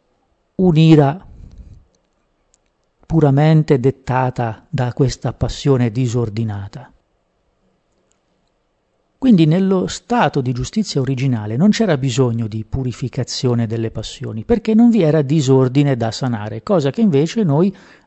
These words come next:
abbiamo dopo il peccato originale. C'è un disordine. E allora chiamiamo questo disordine concupiscenza.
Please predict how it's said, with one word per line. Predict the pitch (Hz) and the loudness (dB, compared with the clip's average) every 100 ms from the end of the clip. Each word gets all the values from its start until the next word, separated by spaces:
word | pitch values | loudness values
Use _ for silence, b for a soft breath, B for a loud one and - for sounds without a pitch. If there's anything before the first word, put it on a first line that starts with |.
| - | -6
abbiamo | 135 135 123 123 208 | -4 -2 0 2 2
dopo | 165 113 113 170 | 2 -2 0 -2
il | |
peccato | - 170 - 98 - 185 | -2 -6 -6 -10 -8 -8
originale. | 170 104 120 165 185 110 b b b - | -6 -8 -4 -4 -4 -8 b b b -4
C'è | 143 139 - | 0 0 -2
un | 131 123 | -4 -2
disordine. | 117 123 220 185 127 117 110 b b b b b b b b b b _ _ - | -2 0 2 2 0 -4 -4 b b b b b b b b b b _ _ -4
E | |
allora | 269 233 143 127 - - - _ _ - | 4 6 6 2 -6 -20 -20 _ _ -8
chiamiamo | - 160 202 170 127 165 220 - b b b b b b b _ _ _ _ _ _ - - | 2 4 4 4 4 4 2 0 b b b b b b b _ _ _ _ _ _ -20 -20
questo | - 180 143 - - 127 110 | -2 0 0 -4 -6 -6 -4
disordine | 131 196 131 113 107 131 131 - | -2 -2 -2 -4 -2 -2 -4 -4
concupiscenza. | - 254 233 208 190 185 - 117 104 107 - - | 2 4 4 2 0 -4 -4 -8 -8 -12 -12 -14